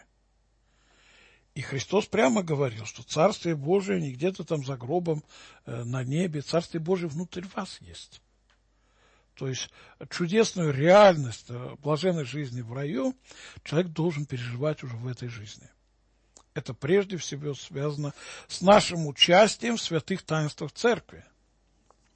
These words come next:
Особенно, когда человек поисповедовался, причастился. Разве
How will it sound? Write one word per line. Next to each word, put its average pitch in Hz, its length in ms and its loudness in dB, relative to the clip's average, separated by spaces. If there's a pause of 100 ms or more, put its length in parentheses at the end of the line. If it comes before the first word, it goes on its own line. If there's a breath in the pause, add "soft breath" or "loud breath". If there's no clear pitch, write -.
(1300 loud breath)
Особенно, 156 480 0
когда 131 280 -6
человек 127 500 -6 (340 loud breath)
поисповедовался, 135 880 -2
причастился. 175 880 -6 (300 loud breath)
Разве 147 680 6